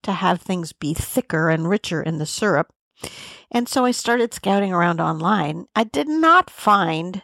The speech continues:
that, but I did find a lovely recipe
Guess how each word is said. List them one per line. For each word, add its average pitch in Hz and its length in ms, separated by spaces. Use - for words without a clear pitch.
that, 170 680
but 277 120
I 294 100
did 330 240
find 285 240
a 240 80
lovely 226 320
recipe 190 640